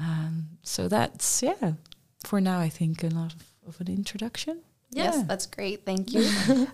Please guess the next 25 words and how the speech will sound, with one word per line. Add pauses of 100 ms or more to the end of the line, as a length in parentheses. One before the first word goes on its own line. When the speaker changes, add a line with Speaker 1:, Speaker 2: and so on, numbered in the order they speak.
Speaker 2:
Um,
you
kinda
touched
upon
it,
but
I'm (220)
curious
why
specifically
you're
interested
in
the
topic
of (200)
drugs, (140)
drug (120)
use,
and
why
people
feel
compelled